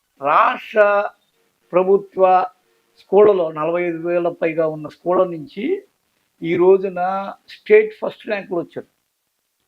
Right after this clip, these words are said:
వాళ్ళని పక్కన పెట్టు, ఐక్యరాజ్య సమితికి నీ హయాంలో కానీ, నా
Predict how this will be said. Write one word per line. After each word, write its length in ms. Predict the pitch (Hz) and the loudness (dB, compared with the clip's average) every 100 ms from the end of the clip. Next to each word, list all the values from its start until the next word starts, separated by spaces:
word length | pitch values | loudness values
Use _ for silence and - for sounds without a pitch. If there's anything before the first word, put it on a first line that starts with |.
| _ - 156 | _ -8 0
వాళ్ళని 320 | 160 196 190 | 2 2 0
పక్కన 240 | 196 202 | -2 -4
పెట్టు, 260 | 180 160 135 127 _ _ - - | -8 -8 -10 -12 _ _ -20 -4
ఐక్యరాజ్య 500 | 160 196 220 214 208 | -2 0 2 2 2
సమితికి 480 | 208 190 175 170 190 202 202 202 _ _ _ - | -2 -10 -12 -8 -4 -4 -6 -10 _ _ _ -10
నీ 120 | 170 196 | -4 0
హయాంలో 360 | 196 208 202 208 | 2 2 2 0
కానీ, 260 | 190 190 196 | 0 -4 -4
నా 160 | 180 | -4